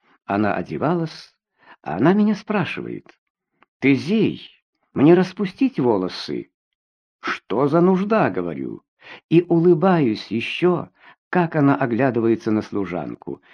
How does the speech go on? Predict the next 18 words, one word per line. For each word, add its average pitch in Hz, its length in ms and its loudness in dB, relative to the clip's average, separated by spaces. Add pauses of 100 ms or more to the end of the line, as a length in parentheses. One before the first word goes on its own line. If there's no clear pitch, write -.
(140)
Я 85 220 -4
обычно 117 460 -2
сам 208 400 0
распускал 147 640 -2
их 101 260 -8
в - 40 -20
постели. 71 680 -10 (880)
«Этот 143 320 -2
подарок 143 880 -2 (420)
иначе 143 600 4
не 156 100 4
наденешь», — 123 640 2 (100)
говорит, 73 420 -10 (480)
и 143 100 0
подняла 156 440 2
ее 165 300 4
в 147 80 -2
руках, 123 560 -6